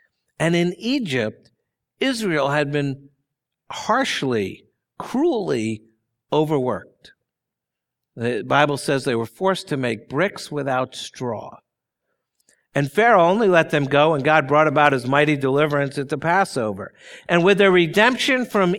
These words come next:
Egypt came the rest that had not been theirs for hundreds of years. The entire time they were slaves in Egypt, four hundred years,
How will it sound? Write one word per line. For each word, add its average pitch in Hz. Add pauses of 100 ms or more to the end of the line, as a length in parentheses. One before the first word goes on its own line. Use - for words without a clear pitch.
Egypt 139 (680)
came 180
the 165
rest 180
that 151
had 190
not 185
been 170
theirs 160 (260)
for 170
hundreds 220
of 196
years. 208 (340)
The 202
entire 214
time 226
they 220
were 202
slaves 196
in 196
Egypt, 180 (120)
four 233
hundred 220
years, 196